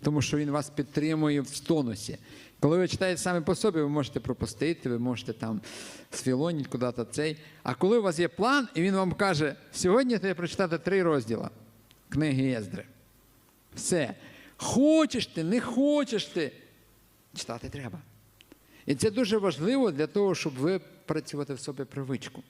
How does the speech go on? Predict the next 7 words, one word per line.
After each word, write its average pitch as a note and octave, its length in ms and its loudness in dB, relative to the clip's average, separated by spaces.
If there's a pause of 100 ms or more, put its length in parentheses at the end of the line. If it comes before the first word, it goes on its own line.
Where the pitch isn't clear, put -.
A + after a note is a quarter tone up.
(400)
Звичку, D3+ 520 0
яка F#3+ 300 2
вас E3 180 -4
потім D#3+ 340 -4
буде C#3 220 -6
сама A3+ 560 -2 (920)
підштовхувати A#3+ 1040 -2